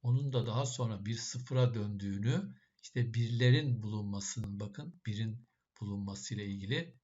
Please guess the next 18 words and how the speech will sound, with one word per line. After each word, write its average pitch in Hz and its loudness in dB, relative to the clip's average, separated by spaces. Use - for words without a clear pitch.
ve 113 -4
orada 120 -2
o 143 -4
şekilde 101 -6
karşılığı 117 -2
olanın, 110 0
e, 120 0
bulunup 127 0
getirilmesi 107 -4
gördüğünüz 104 -4
gibi 139 -4
birinci 113 0
olduğunu 101 -4
ama, 101 -4
e, 101 -6
buradaki 104 -6
beşinci 110 0
olsaydı, 104 0